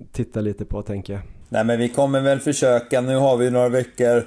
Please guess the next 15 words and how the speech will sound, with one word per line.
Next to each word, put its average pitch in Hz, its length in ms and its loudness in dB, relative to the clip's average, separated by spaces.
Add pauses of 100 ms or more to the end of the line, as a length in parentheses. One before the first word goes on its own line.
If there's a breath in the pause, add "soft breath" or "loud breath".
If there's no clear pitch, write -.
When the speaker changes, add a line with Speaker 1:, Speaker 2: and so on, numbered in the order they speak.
(160)
Speaker 2:
som 123 240 -2
blir 117 140 2
liksom 113 260 -2
en 120 100 0
övergång 123 640 2
mellan 120 380 2
den 113 140 -2
här 101 100 -2
förberedande 113 800 0
fasen 107 480 -4
och, 104 240 -2
och 110 80 0
den 104 160 -2
specifika, 104 800 -4
där, 98 320 0